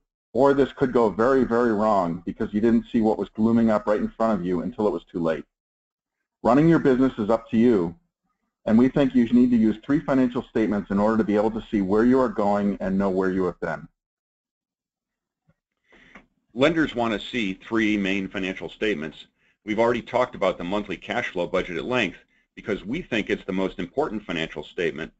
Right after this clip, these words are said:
Speaker 2: from the perspective of a farmer. That's because the monthly cash flow statement does two things really well. As a budget,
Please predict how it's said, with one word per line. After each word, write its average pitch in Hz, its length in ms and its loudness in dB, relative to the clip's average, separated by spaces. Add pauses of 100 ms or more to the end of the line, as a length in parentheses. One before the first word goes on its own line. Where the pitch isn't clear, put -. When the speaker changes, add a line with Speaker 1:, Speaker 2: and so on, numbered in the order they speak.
Speaker 2:
from 104 160 -6
the 92 40 -6
perspective 98 540 -4
of 80 160 -10
a 78 40 -20
farmer. 101 440 -4 (800)
That's 113 160 -10
because 135 340 -4
the 110 60 -6
monthly 110 320 -4
cash 127 320 -6
flow 101 140 -2
statement 95 400 -4
does 98 180 -2
two 156 220 -4
things 104 280 -4
really 120 440 -6
well. 87 400 -2 (640)
As 95 140 -12
a 92 40 -8
budget, 92 520 0